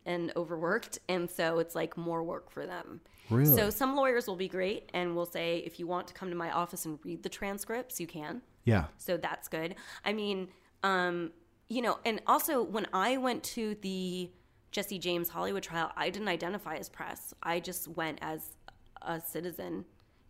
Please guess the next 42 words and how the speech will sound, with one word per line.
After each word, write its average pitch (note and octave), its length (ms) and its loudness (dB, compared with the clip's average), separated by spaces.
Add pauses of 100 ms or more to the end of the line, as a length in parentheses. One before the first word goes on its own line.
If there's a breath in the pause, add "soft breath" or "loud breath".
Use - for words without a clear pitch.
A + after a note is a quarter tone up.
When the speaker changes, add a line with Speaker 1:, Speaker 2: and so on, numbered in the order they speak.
Speaker 1:
and E3+ 300 0
didn't, E3+ 400 0 (140)
and F3+ 200 2
didn't F3+ 320 -2
know, F3 460 4 (260 loud breath)
and A3 200 2
did A#3 120 0
not A3 300 6
try G3 280 2
to F3+ 100 -2
come F#3 260 -6
at F3+ 240 2
it F#3 160 2
from D#3+ 440 0
a F3 60 0
journalistic E3+ 600 0
perspective E3+ 480 -8
because E3+ 260 -8
there E3+ 100 -4
was, E3 200 -4 (400 soft breath)
it F#3+ 120 6
was, F3 200 2 (180)
I, - 80 -6 (220)
I - 20 8
was E3+ 180 0
too - 220 -4 (120)
close F3+ 400 0
to - 100 -6
the D#3 100 -4
case. G#3+ 520 -2 (100)
I F3 100 4
thought F3+ 260 4
Speaker 2:
Yeah. - 20 -2
Speaker 1:
from F#3 140 -2
the F3 40 -2
beginning F#3 540 -2 (400 loud breath)
that E3 180 0
Jesse F3 260 0
James E3+ 240 -2
Hollywood E3 360 0
should D#3+ 200 -6
be D#3+ 340 -2